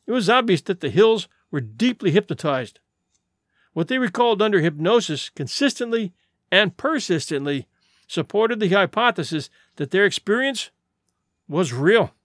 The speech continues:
But Doctor Simon didn't believe in U F Os, and he wasn't about to. He kept leading them toward any other explanation, and thus strongly suggested their experience wasn't real.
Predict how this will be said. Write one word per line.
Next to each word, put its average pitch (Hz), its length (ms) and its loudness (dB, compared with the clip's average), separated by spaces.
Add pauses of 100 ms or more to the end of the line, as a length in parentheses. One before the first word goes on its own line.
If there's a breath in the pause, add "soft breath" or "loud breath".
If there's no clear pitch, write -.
(1500)
But 117 120 -10
Doctor 196 320 -2
Simon 247 420 2
didn't 208 220 0
believe 190 320 2
in 175 80 4
U 185 160 4
F 151 100 -4
Os, 185 400 -2 (400)
and 208 260 2
he 170 100 2
wasn't 180 280 0
about 165 320 0
to. - 220 -14 (840)
He 156 140 -2
kept 233 200 0
leading 247 360 2
them 233 160 2
toward 202 440 2
any 320 420 -2
other 185 260 6
explanation, 165 640 -2 (400 soft breath)
and 160 120 2
thus 202 160 4
strongly 190 480 2
suggested 151 540 -2
their 156 120 2
experience 196 460 0
wasn't 170 320 -2
real. 156 380 2